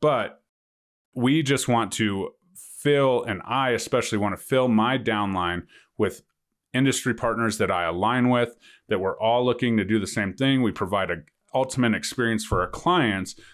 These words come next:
but also have a nurturing culture within our group that only levels up each other as we go. Whether we're in the same market across the country,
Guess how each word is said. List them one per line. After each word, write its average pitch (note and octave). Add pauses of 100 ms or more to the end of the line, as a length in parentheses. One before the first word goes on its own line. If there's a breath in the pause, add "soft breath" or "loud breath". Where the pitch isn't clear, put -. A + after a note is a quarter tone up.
but A#2
also A#2+
have B2+
a G2+
nurturing A#2 (320)
culture A#2+
within G2+
our A2+
group A2 (300 soft breath)
that G#2+ (200)
only C#3
levels A2
up G2+ (140)
each -
other G#2+
as F#2+
we F2+
go. E2+
Whether A2+
we're B2+
in B2
the A2+
same C3+
market B2+
across A2+
the G#2
country, G#2+